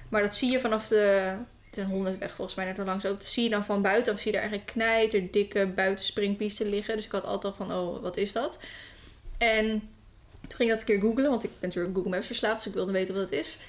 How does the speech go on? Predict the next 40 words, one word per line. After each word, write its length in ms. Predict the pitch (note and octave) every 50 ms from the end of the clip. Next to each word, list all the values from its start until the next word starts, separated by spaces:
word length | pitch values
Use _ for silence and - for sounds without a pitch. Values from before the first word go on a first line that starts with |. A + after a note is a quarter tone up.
| - -
En 80 | - G#3
toen 80 | A3+
kwam 140 | A#3+ A3+ A3+
ik 60 | G#3+
op 100 | A#3+ -
die 100 | - A3+
website 400 | G3+ A3 - - - C4+ C4 C4+
uit 280 | - - - C#4+ F4+ F4
en 120 | - A#3+
toen 100 | A#3+ B3+
dacht 180 | A#3 A#3 A#3 A#3
ik 60 | -
echt, 100 | A3 G#3
"Wauw, 360 | G#3 G3+ G3+ F#3 F3+ F#3 F#3
dit 120 | F#3 G3 F#3+
is 80 | - -
echt 280 | - - F#3 - -
zo 840 | - - - - - - - - B3 A#3 B3 C4 C#4+ D#4 E4 E4 C#4+
mooi." 380 | C4+ B3+ C4 C4+ C#4 D4 E4
En 120 | F4 - A#3
ik 80 | A3
dacht 140 | G#3 G#3+ G#3+
echt, 220 | - A#3 - - -
"Dit 140 | B3 A#3+
is 100 | C4 B3
de 120 | - A3 G#3
volgende 300 | G#3 - A#3+ A#3 A#3+ A3 G3
locatie 340 | G3 G3 G#3+ G3 G3+ G3+
als 100 | G#3+ G3
ik 60 | - -
ooit 140 | F#3+ G3
weer 80 | G3 F#3
mijn 120 | F3+ F3+
merchandise 360 | F3 F3+ - - E3+ E3 F#3 -
shoot 180 | - G3 -
ga 100 | - F3+ E3+
hebben, 200 | E3+ E3+ F3+ F#3
weet 120 | F3+ G3
je 80 | - G#3+
wel." 140 | - -